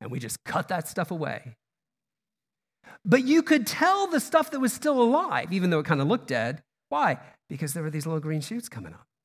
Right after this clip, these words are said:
It wasn't really dead. This is, this is, this is the way life is. Life wants to grow. It wants to develop. It wants to mature.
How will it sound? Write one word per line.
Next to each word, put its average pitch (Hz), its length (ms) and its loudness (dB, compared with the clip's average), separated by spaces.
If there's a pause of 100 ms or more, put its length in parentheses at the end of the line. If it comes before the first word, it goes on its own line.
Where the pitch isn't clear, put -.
(1120)
It 233 60 -8
wasn't 196 220 2
really 104 200 -6
dead. 170 400 -6 (1800)
This 165 160 -2
is, 175 120 -2
this 185 180 0
is, 196 260 -4
this 165 220 -2
is 170 60 0
the 160 60 4
way 160 120 6
life 151 260 4
is. 277 420 -8 (760)
Life 170 280 6
wants 151 380 0
to 185 80 0
grow. 190 400 4
It 156 180 0
wants 170 440 4
to 220 120 0
develop. 214 420 4
It 175 120 -4
wants 185 360 4
to 220 120 2
mature. 208 640 0